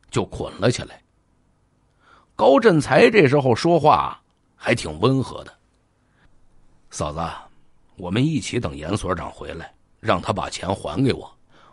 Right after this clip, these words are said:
我就放了你。”这时候啊，不仅严潮水的媳妇儿在家，严潮水的闺女也在家呢，在房间里边写作业呢。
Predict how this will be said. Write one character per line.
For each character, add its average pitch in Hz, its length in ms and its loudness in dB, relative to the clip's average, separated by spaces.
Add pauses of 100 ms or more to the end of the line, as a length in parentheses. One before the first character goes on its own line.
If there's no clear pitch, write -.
我 76 180 -8
就 87 140 -12
放 120 280 0
了 - 80 -12
你。” - 160 -20 (1800)
这 165 320 2
时 - 100 -12
候 73 240 -10
啊， - 240 -16 (240)
不 120 280 -4
仅 73 300 -10
严 151 280 0
潮 135 280 2
水 78 200 -2
的 80 120 -12
媳 107 320 2
妇 78 120 0
儿 69 80 -10
在 78 200 -10
家， - 240 -12 (160)
严 147 240 0
潮 170 240 6
水 107 200 0
的 92 100 -6
闺 247 340 6
女 - 140 2 (140)
也 185 360 -10
在 - 240 -4
家 - 300 -8
呢， - 140 -20
在 85 180 -2
房 170 240 0
间 185 160 6
里 - 100 0
边 165 140 2
写 73 180 -6
作 113 160 -4
业 190 340 0
呢。 - 120 -12